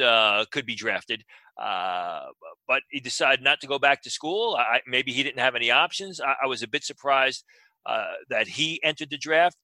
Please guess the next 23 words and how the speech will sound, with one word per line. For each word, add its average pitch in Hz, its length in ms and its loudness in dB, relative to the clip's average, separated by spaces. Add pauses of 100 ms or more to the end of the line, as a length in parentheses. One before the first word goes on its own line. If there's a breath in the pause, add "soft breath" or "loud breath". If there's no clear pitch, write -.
(320 soft breath)
I 175 120 -2
was 185 160 -2
also 240 260 0
a 185 60 0
bit 185 160 -2
surprised 165 500 0
that - 80 -10
Colby 131 240 -2
Parkinson, 139 580 0 (420)
uh, 110 440 -4
entered 131 300 -4
the 127 80 -4
draft 117 320 -2
from 110 80 -18
Stanford. 127 560 -2
Didn't 160 200 -6
have 165 180 0
the 139 60 -6
greatest 139 440 -2
year 135 100 -6
in 127 80 -4
the 117 80 -4
world. 110 380 0